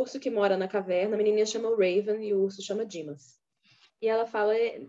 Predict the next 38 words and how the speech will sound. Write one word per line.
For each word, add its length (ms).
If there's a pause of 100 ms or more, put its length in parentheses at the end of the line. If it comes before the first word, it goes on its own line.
(140)
ei, 240
urso, 440
eu 200
perdi 280
meus 200
pais, 320
você 140
me 80
ajuda 200
a 20
encontrar 300
meus 200
pais?" 560 (480)
E 40
ele 160
fica 180
tipo, 340 (140)
"Cara, 380
você 140
é 40
uma 80
criança, 440
eu 40
sou 140
um 180
urso, 240
né? 140 (680)
Como 120
assim?" 260 (1080)
Mas 220
ele 300
vai 280
ajudar 360
ela 220
a 20
encontrar 380
os 100
pais. 480